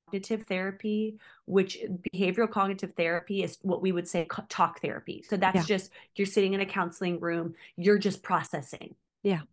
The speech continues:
Speaker 1: You're
Speaker 2: Yeah.
Speaker 1: need to s-, you need a safe place to say, "This is so." Like, and, and I, I would say things, I would get it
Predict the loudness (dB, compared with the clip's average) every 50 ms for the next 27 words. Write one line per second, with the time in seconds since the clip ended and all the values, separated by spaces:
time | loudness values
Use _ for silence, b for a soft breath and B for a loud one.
0 | _ -4 2 4 6 6 6 4 2 2 2 2 2 2 0 _ _ -2 -2 -2
1 | -2 -4 -6 -4 -2 -2 -2 -2 -4 -4 -2 0 0 -2 -2 _ _ -18 -18 -18
2 | -18 -18 _ -8 -6 -6 -6 -4 -4 -6 -6 -6 -6 -8 -8 -10 _ _ _ _
3 | _ -10 -8 -6 -2 2 2 2 2 0 -2 -4 -4 -4 -6 -6 -4 -2 -2 -2
4 | -2 -2 -2 -4 -4 -4 -8 -12 _ 0 2 2 2 0 B B B B B _
5 | 2 2 2 2 2 0 0 0 2 0 0 2 4 6 6 6 6 4 2 -2
6 | B B B B 0 0 0 0 0 2 4 6 6 6 4 4 2 4 4 2
7 | 0 0 0 0 0 0 -4 -4 -4 -2 -2 -4 -6 -6